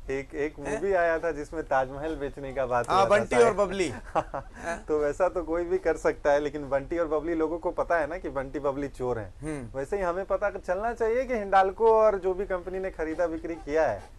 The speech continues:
Speaker 1: और अगर गलत है तो obviously चोर हैं,
Speaker 2: तो
Speaker 1: उसमें
Speaker 2: मतलब आप
Speaker 1: कोई
Speaker 2: सोचिए ना,
Speaker 1: डिनाई
Speaker 2: हिंडाल्को ने जमीन खरीदने से पहले चेक तो किया होगा ना,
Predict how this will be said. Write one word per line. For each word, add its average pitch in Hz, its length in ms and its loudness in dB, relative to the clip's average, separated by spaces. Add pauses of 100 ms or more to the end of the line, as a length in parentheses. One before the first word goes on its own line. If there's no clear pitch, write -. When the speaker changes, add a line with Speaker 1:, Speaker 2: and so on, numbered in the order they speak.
(160)
Speaker 1:
और 135 120 0
अगर 151 260 2
गलत 143 340 4
है 101 160 -8 (300)
तो 160 100 -2
obviously 208 340 -4
चोर 185 260 0
हैं, 156 80 -4
Speaker 2:
तो 143 60 -8
Speaker 1:
उसमें 262 140 -4
Speaker 2:
मतलब 302 140 4
आप 311 80 8
Speaker 1:
कोई - 120 6
Speaker 2:
सोचिए 285 220 4
ना, 311 60 4
Speaker 1:
डिनाई 190 160 2
Speaker 2:
हिंडाल्को 208 480 4
ने 269 160 2
जमीन 247 280 -2
खरीदने 262 320 0
से 247 80 2
पहले 254 180 2
चेक 247 260 0
तो 262 100 0
किया 277 220 4
होगा 151 220 2
ना, 208 200 -6